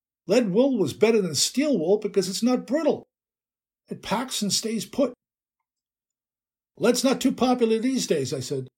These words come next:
"Yes, that's true." "What else did they do?" "Well, they used horse manure to fix leaks in steam boilers."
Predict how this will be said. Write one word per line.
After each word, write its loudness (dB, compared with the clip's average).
"Yes, 0
that's -4
true." -4
"What 2
else 2
did -2
they 0
do?" -6
"Well, -2
they 0
used 2
horse 6
manure 8
to 2
fix 2
leaks 0
in 0
steam 0
boilers." 6